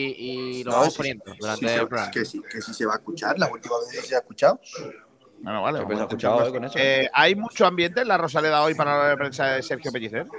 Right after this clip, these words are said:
Speaker 2: Sí, de momento, bueno, medio de siempre. Eh, pero hay expectación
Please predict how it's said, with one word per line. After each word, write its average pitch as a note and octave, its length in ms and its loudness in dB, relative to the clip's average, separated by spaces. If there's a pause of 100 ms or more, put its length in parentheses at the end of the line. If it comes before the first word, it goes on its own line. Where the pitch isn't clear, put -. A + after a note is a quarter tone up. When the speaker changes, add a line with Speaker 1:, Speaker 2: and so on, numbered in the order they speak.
(520)
Speaker 2:
Sí, B2 280 2
de B2 120 2
momento, - 600 -10
bueno, D5+ 160 -4 (400)
medio B2 180 4
de A2 80 -14
siempre. G#2+ 240 -8 (260)
Eh, G2+ 460 -2
pero G2+ 180 -4 (300)
hay A2 160 0
expectación C#3 680 0